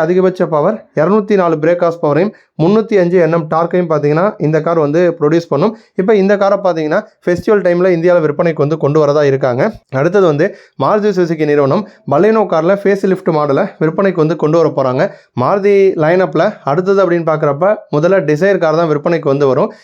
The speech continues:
இப்ப Swift கார் விற்பனைக்கு வந்துருச்சு. Swift-ஐ தொடர்ந்து அடுத்த அப்டேட் வந்து Dzire தான். Dzire-க்கும் Swift-க்கும் பெருசா சேஞ்ச் இருக்க போறதில்ல, சேம் இன்ஜின் தான். என்ன டிக்கியோட வரும் Dzire, டிக்கி இல்லாம வர்றது வந்து Swift, அவ்வளவுதான். மத்தபடி பெருசா சேஞ்சஸ் வந்து இருக்க போறது கிடையாது.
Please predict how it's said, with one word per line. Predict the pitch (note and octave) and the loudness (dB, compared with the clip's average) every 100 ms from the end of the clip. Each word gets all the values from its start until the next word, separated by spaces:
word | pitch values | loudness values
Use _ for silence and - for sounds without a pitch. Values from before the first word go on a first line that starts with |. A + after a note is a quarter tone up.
| _ | _
இப்ப | C#3+ C#3 C#3 C#3 | -4 0 0 0
Swift | E3 G#3 | -4 0
கார் | F#3 F#3 | 0 0
விற்பனைக்கு | D#3 F3+ F3+ D3+ | 0 -2 -2 -2
வந்துருச்சு. | D3+ D3+ C3+ G3 - - | -2 -2 0 -2 -2 -4
Swift-ஐ | E3+ - F#3 | -4 0 0
தொடர்ந்து | E3+ D#3+ D#3+ A3 - _ | 0 0 0 -4 -4 _
அடுத்த | - F3+ G#3 | -4 0 0
அப்டேட் | F3+ E3+ D#3 | 0 0 0
வந்து | D#3+ F3 | 0 0
Dzire | F3 C3+ E3 C3+ | 0 0 0 0
தான். | E3 - _ - | -4 -6 _ -4
Dzire-க்கும் | C#3+ G3 F#3+ G3 G3+ | 0 2 2 0 -2
Swift-க்கும் | F3+ F3+ F3+ D#3+ | -4 -2 -2 0
பெருசா | D#3+ D#3 F3 E3+ | 0 0 -2 0
சேஞ்ச் | F3+ D#3+ | 0 0
இருக்க | D#3 | 0
போறதில்ல, | D3 C#3+ C3 B2 - - | 0 0 0 -2 -4 -2
சேம் | F3 E3 | 0 0
இன்ஜின் | D#3 D#3 D3 | 0 -2 -2
தான். | G#3 A3 _ - | -2 -6 _ -4
என்ன | A#2 F#3 G#3 | 0 2 2
டிக்கியோட | F3 F3+ G#3+ G#3+ G#3+ | 0 0 0 2 2
வரும் | F3+ F#3 - | 2 0 -2
Dzire, | D3+ D#3 F3+ A3 - F3+ | -2 0 0 0 -4 -4
டிக்கி | G3 A3 G#3 | -2 0 2
இல்லாம | G3+ F#3+ E3+ | 2 2 0
வர்றது | E3+ D#3 | 0 0
வந்து | F3 G3 - | 0 -2 -2
Swift, | D3+ - C#3+ | -4 -2 -2
அவ்வளவுதான். | C#3+ C#3+ D3 D3 | 0 0 0 -2
மத்தபடி | C#3 E3 E3+ F#3+ | -2 0 0 -2
பெருசா | E3+ D#3 F#3+ A3 - _ - | -2 -2 -2 -4 -6 _ -2
சேஞ்சஸ் | F3+ G3 F#3 | 0 2 0
வந்து | E3+ E3+ | 0 0
இருக்க | D#3+ E3+ | 0 0
போறது | D#3+ C#3+ | 0 0
கிடையாது. | C#3 C3+ C#3+ | 0 2 2